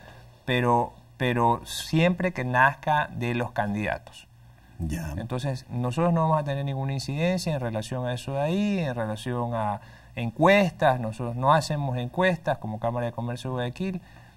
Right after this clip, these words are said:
Speaker 1: Eh, simplemente facilitamos que se produzca este acontecimiento.
Speaker 2: ¿No van a manejar entonces un análisis de, de, de opinión?
Speaker 1: No,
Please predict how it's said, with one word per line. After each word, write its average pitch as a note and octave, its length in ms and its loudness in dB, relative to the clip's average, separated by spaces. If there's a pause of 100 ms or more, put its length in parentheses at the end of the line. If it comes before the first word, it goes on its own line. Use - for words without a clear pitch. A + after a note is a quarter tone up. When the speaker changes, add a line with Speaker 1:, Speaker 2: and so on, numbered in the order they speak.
(160)
Speaker 1:
Eh, - 100 -8
simplemente C3+ 920 -2
facilitamos A2+ 760 -2
que A2+ 80 -8
se A2 100 -10
produzca G#2 480 -6
este F#2+ 420 -10 (380)
acontecimiento. F#2 760 -6 (100)
Speaker 2:
¿No G#2 200 0
van G2+ 160 0
a F#2+ 60 0
manejar F#2 360 0
entonces F#2 460 -4
un F#2 180 -2
análisis G2 680 -2
de, D2+ 360 -6 (440)
de, D2 460 -4
de E2 80 -2
opinión? D#2+ 480 -4
Speaker 1:
No, B2 260 -4